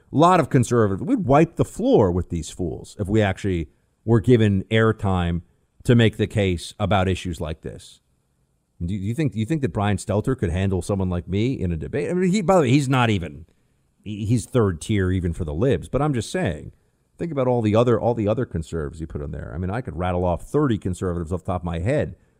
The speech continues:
that none of the C N N hosts could handle in an actual debate on any of these issues. That's why they, they work for a legacy media institution that is just, you know,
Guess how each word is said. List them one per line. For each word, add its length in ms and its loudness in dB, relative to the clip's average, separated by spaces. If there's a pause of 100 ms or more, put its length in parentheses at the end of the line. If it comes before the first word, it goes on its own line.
(260)
that 140 2
none 180 8
of 60 6
the 80 8
C 240 4
N 100 4
N 120 2
hosts 280 0
could 160 -2
handle 400 -4
in 80 -2
an 80 0
actual 320 -4
debate 380 -12 (360)
on 160 6
any 160 6
of 80 4
these 200 0
issues. 480 -14 (680)
That's 180 -4
why 160 4
they, 100 6
they 160 6
work 300 6
for 80 4
a 80 8
legacy 500 4
media 340 4
institution 800 -6 (500)
that 300 2
is 160 0
just, 320 -6
you 80 -4
know, 200 -2